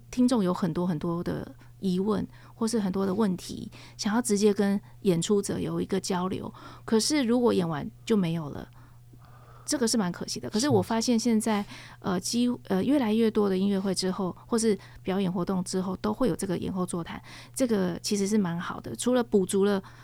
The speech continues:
Speaker 1: 也补足了导聆，虽然我们导聆事先做过功课，
Speaker 2: 嗯，
Speaker 1: 可是听完的当下，
Speaker 2: 嗯。
Speaker 1: 你，你可能不知道原来还有这样的东西可以来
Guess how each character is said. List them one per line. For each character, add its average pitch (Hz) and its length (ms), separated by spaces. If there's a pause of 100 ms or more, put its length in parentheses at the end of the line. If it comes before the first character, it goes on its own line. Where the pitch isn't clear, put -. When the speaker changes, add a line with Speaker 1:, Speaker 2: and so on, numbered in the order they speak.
(280)
Speaker 1:
也 247 120
补 208 200
足 202 140
了 202 100
导 165 260
聆， 165 280
虽 302 120
然 285 60
我 208 60
们 190 100
导 165 160
聆 175 160
事 269 160
先 240 180
做 233 140
过 202 140
功 175 240
课， - 200 (260)
Speaker 2:
嗯， 101 80
Speaker 1:
可 87 120
是 285 220
听 285 200
完 214 120
的 190 100
当 196 260
下， 190 320
Speaker 2:
嗯。 - 60 (220)
Speaker 1:
你， 196 260 (680)
你 220 120
可 208 140
能 180 80
不 202 140
知 208 120
道 190 120
原 180 120
来 180 240 (220)
还 - 140
有 247 120
这 233 120
样 196 100
的 175 80
东 175 200
西 180 180
可 190 180
以 170 140
来 156 280